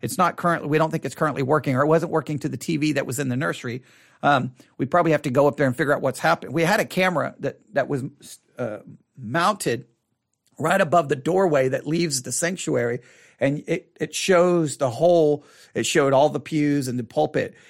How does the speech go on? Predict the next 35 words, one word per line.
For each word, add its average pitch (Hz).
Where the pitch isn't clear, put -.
And 139
we 156
could 220
have -
tapped 156
into 147
that 135
to -
do 139
live 131
streaming 131
video, 180
but 160
I 160
just 165
never 180
thought, 160
like, 127
but 277
to 277
be 240
fair, 233
we 202
don't 220
live 175
stream 165
the 143
whole 120
service. -
We 165
just 160
live 147
stream 131
the 117
sermon. 160